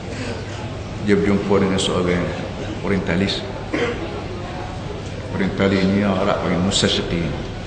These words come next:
Orang Eropah yang mengaji hak ehwal timur. Jadi, orientalis tanya dia, "Wa yaqballahu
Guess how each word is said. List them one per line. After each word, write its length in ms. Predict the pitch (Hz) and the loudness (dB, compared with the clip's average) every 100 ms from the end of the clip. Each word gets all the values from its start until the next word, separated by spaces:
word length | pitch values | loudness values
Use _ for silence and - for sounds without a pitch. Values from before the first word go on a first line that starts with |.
| - - - - - - | -8 -8 -8 -8 -8 -4
Orang 400 | 92 92 90 90 82 - - | 0 0 0 -2 -4 -6 -2
Eropah 500 | 95 90 90 104 104 98 | 0 0 0 0 2 2
yang 160 | 92 85 | 2 0
mengaji 320 | 92 90 95 | 0 0 0
hak 320 | 90 85 82 | 2 2 2
ehwal 320 | 82 85 82 - - - - - - - - | 2 0 0 -2 -4 -6 -8 -8 -8 -8 -2
timur. 320 | 101 95 85 78 - - - - - - - - - - - - - - - - - - - - - - - - 90 | 2 2 2 -2 -6 -8 -8 -8 -8 -8 -10 -8 -8 -8 -8 -8 -8 -8 -8 -8 -8 -8 -8 -6 -8 -6 -8 -6 -2
Jadi, 320 | 90 101 135 127 90 71 67 - - - - - | 4 8 8 8 6 6 2 -2 -4 -6 -6 2
orientalis 420 | 104 95 95 117 101 | 4 6 4 4 4
tanya 240 | 90 87 | 2 2
dia, 200 | 90 92 78 - - - - - - - - - - - - - - - - - - - - | 4 4 2 0 -4 -6 -6 -8 -8 -8 -8 -8 -8 -8 -8 -6 -6 -6 -6 -8 -6 -6 0
"Wa 80 | |
yaqballahu 640 | 92 95 85 92 95 - | 2 4 4 4 4 4